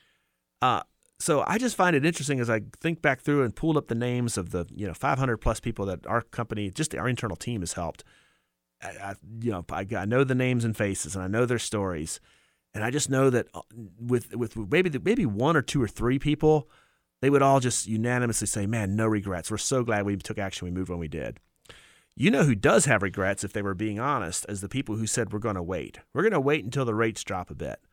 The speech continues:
We're gonna wait until the election's over. We're gonna wait until spring. We're gonna wait until summer." Summer turns in the winter, and here they are, still stuck with their life on hold, waiting for an external circumstance. Or maybe it's a fear-based thing, and I, this is challenging. There's, sometimes there's health issues, and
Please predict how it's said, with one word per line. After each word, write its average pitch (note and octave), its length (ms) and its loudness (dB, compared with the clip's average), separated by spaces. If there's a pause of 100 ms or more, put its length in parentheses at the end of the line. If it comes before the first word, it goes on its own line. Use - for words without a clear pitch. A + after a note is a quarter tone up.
(280)
We're D3 120 2
gonna E3 160 4
wait C3 180 0
until B2+ 180 -4
the B2 80 -2
election's G#2+ 420 -4
over. E2+ 200 -6
We're C3 100 -4
gonna F3+ 100 0
wait D3 160 0
until C3+ 200 0
spring. F#2 480 -2
We're G2+ 80 -4
gonna B2+ 140 -2
wait C3+ 140 0
until C3+ 200 -2
summer." F2+ 480 -4 (380)
Summer B2+ 280 0
turns C#3 320 2
in C#3+ 80 2
the C3 80 2
winter, A2+ 300 -2
and F2+ 100 -6
here D#3 160 0
they F#3 140 2
are, G#2 220 4
still D3+ 280 -2
stuck - 640 -2 (360)
with G2 160 -6
their G2+ 160 0
life G#2 300 -2
on F3+ 200 2
hold, A2+ 300 2
waiting A#2+ 280 0
for A#2 180 0
an G#2+ 80 0
external C3 520 -2
circumstance. G2+ 880 -4 (640)
Or G#2+ 200 0
maybe C#3 300 2
it's F#3 140 -2
a F3+ 40 -2
fear-based D3 560 2
thing, F#2 220 -4
and G#2 100 -4
I, F2 140 -4
this C#3+ 260 -2
is C#3+ 140 -6
challenging. G#2 500 -2
There's, G2+ 140 -6
sometimes C3 320 -6
there's C3 160 -8
health - 340 -6
issues, A#2 600 -4
and F2 140 -4